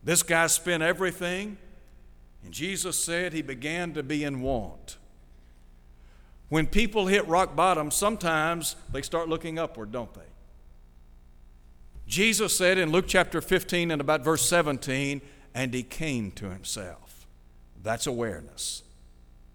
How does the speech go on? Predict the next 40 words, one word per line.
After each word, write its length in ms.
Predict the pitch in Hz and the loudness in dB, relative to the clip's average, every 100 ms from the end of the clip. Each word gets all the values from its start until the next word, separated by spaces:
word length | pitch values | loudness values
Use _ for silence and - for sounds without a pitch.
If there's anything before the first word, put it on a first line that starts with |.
| - - - - | -20 -20 -20 -20
It's 140 | - 156 | -8 4
when 140 | 180 | 6
that 200 | 170 123 | 8 6
light 340 | 139 175 165 139 | 4 4 4 0
goes 240 | 135 127 | -4 -2
off. 300 | 139 113 92 - - - - - - - - - | -2 -4 -6 -16 -20 -20 -20 -20 -20 -20 -20 -12
You 120 | 127 | -8
just 140 | 117 | -6
say, 140 | 165 131 | -4 -4
"You 160 | 160 | -2
know 120 | 196 | -2
what? 240 | 180 190 190 | 0 0 0
There's 200 | 139 123 | -4 -2
gotta 240 | 147 160 | 0 0
be 140 | 147 151 | 0 -4
a 60 | |
better 280 | 123 143 160 | -2 -2 -2
way 180 | 147 151 | -4 -6
to 80 | 160 | -6
live. 320 | 127 104 - - - - - - - - - - | -8 -10 -14 -20 -20 -20 -20 -20 -20 -20 -20 -4
Gotta 160 | 156 170 | -2 -2
be, 160 | 160 160 135 127 | -4 -8 -8 -4
there's 200 | 143 - | -4 2
gotta 220 | 165 165 | 2 4
be 120 | 175 | 0
a 60 | 139 | 2
better, 420 | 147 190 208 190 - - - | 2 4 2 -2 -10 -20 -16
a 40 | 113 | -12
better 360 | 123 180 220 208 | 6 8 8 8
life 360 | 196 165 - | 6 6 4
out 200 | 147 135 | 2 2
there 200 | 143 143 | 0 0
than 160 | 139 123 | -2 -2
what 140 | 151 | 0
I'm 160 | 147 139 | 0 -2
have, 220 | 147 139 - | -4 -4 -8
what 140 | 123 147 | -4 0
I'm 220 | 147 139 - - | 0 -2 -14 -18
living 300 | 123 139 139 | -4 -4 -4
today." 440 | 131 139 127 104 | -6 -4 -2 -4